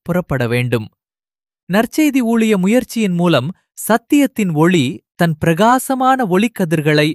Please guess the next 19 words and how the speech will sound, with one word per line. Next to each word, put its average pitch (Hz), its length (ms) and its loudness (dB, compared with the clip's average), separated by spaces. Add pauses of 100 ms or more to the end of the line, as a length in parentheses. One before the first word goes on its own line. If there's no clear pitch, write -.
(120)
உலகத்தின் 175 560 -2
மேல் 139 240 -2
வீசுகிறது. 120 720 -2 (800)
ஊழிய 175 340 4
முயற்சி 156 460 -2
மூலம் 143 320 0 (360)
அணுக 254 480 0
சாத்தியமற்ற 220 720 -2 (100)
அநேகரை 214 560 0 (100)
அணுகுவதற்கு 156 800 0 (220)
அச்சக 175 440 -2
பணி 139 480 -4
ஒரு 123 220 -4
கருவியாக 139 640 -2
இருக்கிறது. 117 640 -4 (1080)
சோதனையின் 226 640 0
இரவு 147 640 -2
கிட்டத்தட்ட 180 800 -4
கடந்து 185 400 -4